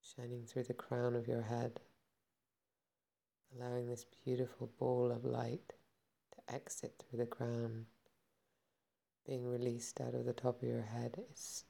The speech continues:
just travels up your line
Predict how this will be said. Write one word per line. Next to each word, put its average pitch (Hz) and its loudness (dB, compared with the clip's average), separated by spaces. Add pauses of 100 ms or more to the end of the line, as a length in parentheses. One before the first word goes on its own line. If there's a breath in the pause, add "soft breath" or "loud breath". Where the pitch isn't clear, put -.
(140)
just 120 -10
travels 123 2
up - 2 (100)
your 117 0 (2500 loud breath)
line 123 0